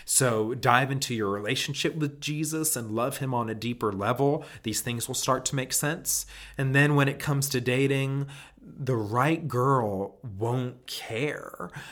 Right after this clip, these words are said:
Um, the right girl will love you for the fact that you love God, you work hard, you're honest, you have good character. Um, I figure, you know, uh, let's be honest, let's hope you have personality, and, uh, you know, to be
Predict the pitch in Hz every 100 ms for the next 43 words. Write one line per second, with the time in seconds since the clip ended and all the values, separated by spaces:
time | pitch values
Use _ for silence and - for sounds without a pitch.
0 | - - 127 120 117 104 113 175 175 123
1 | 131 139 120 113 120 131 127 113 117 110
2 | 113 139 147 131 127 165 160 143 120 -
3 | 117 117 131 113 - 117 - 117 113 107
4 | 120 104 127 165 120 139 - 196 - -
5 | - 107 98 95 - - 165 160 165 165
6 | 170 185 - - 190 185 123 123 147 147
7 | - 113 113 113 113 - - 147 147 151
8 | 151 147 151 151 - 110 117 123 117 113
9 | 110 107 104 110 110 120 - - 151 143
10 | 139 143 139 139 131 127 123 123 117 113
11 | 117 - 123 110 117 123 127 - - 113
12 | 113 131 120 120 113 - 127 - 143 147
13 | 151 151 147 147 147 - - 120 120 117
14 | 113 110 113 127 117 113 131 123 123 120
15 | 120